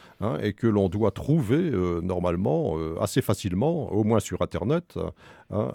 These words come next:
euh, et, euh, dans les, et dans les mairies. Hein, ce qui permet là aussi d'avoir des, d'avoir des renseignements. D'avoir des renseignements sur ce qui se fait, sur le détail du prix de,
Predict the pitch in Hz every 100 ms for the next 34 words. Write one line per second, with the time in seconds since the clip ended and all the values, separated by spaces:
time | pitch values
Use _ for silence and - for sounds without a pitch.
0 | - 90 85 85 - 127 139 - 104 92
1 | 101 101 95 98 95 92 95 95 92 -
2 | - 123 127 120 113 107 92 80 _ _
3 | _ _ - - - 98 107 113 123 110
4 | 104 117 143 107 104 98 139 117 92 113
5 | 90 95 104 110 107 - 95 95 120 107
6 | 107 104 110 104 95 82 _ _ _ _
7 | _ _ - - 104 98 101 95 87 82
8 | 95 131 - 92 - - 92 80 - 120
9 | 135 - - 101 95 85 85 95 90 95
10 | 95 82 82 - 87 78 76 78